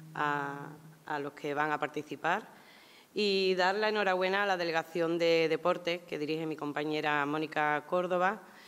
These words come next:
y a todo el equipo de, de la delegación,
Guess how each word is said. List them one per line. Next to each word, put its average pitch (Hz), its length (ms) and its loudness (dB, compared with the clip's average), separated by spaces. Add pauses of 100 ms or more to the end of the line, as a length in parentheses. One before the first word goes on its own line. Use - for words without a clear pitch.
(160)
y 170 100 2
a 156 100 2
todo 165 220 2
el 151 40 2
equipo 151 440 -2
de, 143 680 -2
de 151 100 -2
la 147 100 0
delegación, 143 640 -2